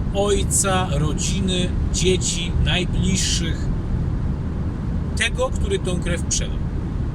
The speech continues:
Rasizm tak naprawdę wymyślił Trocki. Wyjątkowa kanalia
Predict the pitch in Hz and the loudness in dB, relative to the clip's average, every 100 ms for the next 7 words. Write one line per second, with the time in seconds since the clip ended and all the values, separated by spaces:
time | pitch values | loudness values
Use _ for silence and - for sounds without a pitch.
0 | - - - - - - - - - - | -4 -2 -2 -2 -2 -2 0 0 0 0
1 | - 349 - 262 220 214 185 170 - 196 | 0 0 0 0 0 0 0 0 2 2
2 | 262 - 220 208 202 196 - - - - | 0 0 0 0 0 0 0 0 0 0
3 | - - - 160 185 254 - - 214 202 | 0 0 0 2 4 2 0 0 0 2
4 | 190 - - - - - - - 196 233 | 2 2 0 0 0 0 0 2 2 4
5 | - - - - - - - 277 285 247 | 2 2 0 0 0 0 2 2 2 0
6 | - - 214 165 - 185 185 175 165 160 | -2 0 0 -2 -2 0 0 0 0 -2